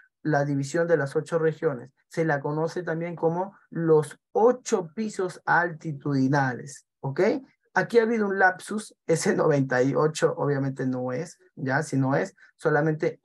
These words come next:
los ocho pisos altitudinales, muchachón. Y ya vas a saber por qué se le conoce como los ocho pisos altitudinales,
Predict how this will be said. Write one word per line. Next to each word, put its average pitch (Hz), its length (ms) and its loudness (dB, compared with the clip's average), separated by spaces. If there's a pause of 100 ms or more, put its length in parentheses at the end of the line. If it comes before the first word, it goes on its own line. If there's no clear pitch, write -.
los 139 340 -4
ocho 175 400 0
pisos 185 480 -6 (320)
altitudinales, 170 2000 0
muchachón. - 560 -10 (100)
Y 165 120 -2
ya 196 100 4
vas 220 180 0
a 208 60 -6
saber 190 320 2
por 175 160 -2
qué 180 100 0
se 180 160 -4
le 175 100 -2
conoce 160 380 -2
como 175 380 -4 (440)
los 180 460 2
ocho 170 360 -2
pisos 180 420 -6 (160)
altitudinales, 135 1300 -2